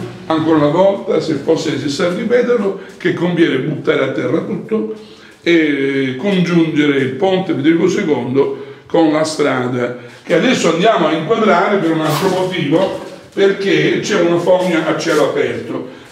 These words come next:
Qualcuno diceva prima, i commissari che amministrano il comune di Augusta l'amministrano per quel tanto che loro possono fare,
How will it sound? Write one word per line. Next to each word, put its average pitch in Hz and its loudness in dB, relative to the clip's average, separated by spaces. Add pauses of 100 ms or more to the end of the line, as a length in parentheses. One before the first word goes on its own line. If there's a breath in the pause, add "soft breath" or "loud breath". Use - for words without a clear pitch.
Qualcuno 214 2
diceva 214 0 (320)
prima, 185 -4 (400)
i 226 -6
commissari 214 -4
che 139 -2
amministrano 143 -4
il 123 -8
comune 165 -2
di 175 -2
Augusta 240 -2 (220 loud breath)
l'amministrano 160 0
per 127 -6
quel 135 -6
tanto 151 -2
che 135 -4
loro 147 2
possono 131 -4
fare, 135 0